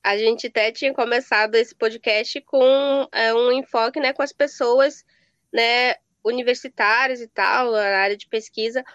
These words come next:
mas acredito que é democraticamente muitas pessoas, né, independente da formação, escutam, né, esse podcast. Acho que vai ser muito bom. Eu sou amazonense, também sou do norte, também fui criada no,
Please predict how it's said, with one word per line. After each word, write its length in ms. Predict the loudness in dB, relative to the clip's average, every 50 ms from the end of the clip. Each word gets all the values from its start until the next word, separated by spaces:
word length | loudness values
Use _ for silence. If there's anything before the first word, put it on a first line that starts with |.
| -20 _ _ _ -4
mas 180 | -4 -2 -2 -2
acredito 400 | -6 -8 -8 -10 -10 -10 -12 -6
que 120 | -2 0
é 340 | 2 2 2 2 0 -2 -4 _
democraticamente 1080 | -6 -2 -2 0 0 0 0 0 -2 -2 -2 -2 -4 0 0 0 0 0 -2 -4 -4 -4
muitas 380 | -4 -2 -2 -2 -2 -2 -4 -4
pessoas, 480 | -4 -6 -6 -4 -2 0 0 0 0
né, 120 | 0 -2 0
independente 420 | 0 -2 -4 -2 -2 -2 -4 -4
da 100 | -6 -8
formação, 760 | -6 -4 -4 -2 -2 -4 -4 -4 -2 0 2 2 4 2 2
escutam, 500 | 0 -4 -8 -6 -4 -4 -4 -2 -2 -2
né, 320 | 0 0 0 2 2 2 0
esse 160 | -2 -6 -8
podcast. 640 | _ -8 -8 -8 -12 -8 -4 -2 -2 -2 -4 -6 -10
Acho 80 | -10 -8
que 60 | -8
vai 60 | -6
ser 120 | -6 -4 -4
muito 280 | -4 -4 -4 -6 -6
bom. 260 | -4 -2 -2 -2 -4 -4 -4
Eu 120 | -6 -6
sou 180 | -4 -2 -2 0
amazonense, 580 | 0 0 0 2 0 0 2 2 0 0 0
também 240 | -2 -2 0 0 -2
sou 120 | -2 -2
do 140 | -2 -2 0
norte, 240 | 0 0 0 0 -2
também 240 | -2 -2 -2 -2 -2
fui 140 | -4 -6 -4
criada 340 | -2 0 0 0 0 0
no, 240 | 0 0 -2 -2 -4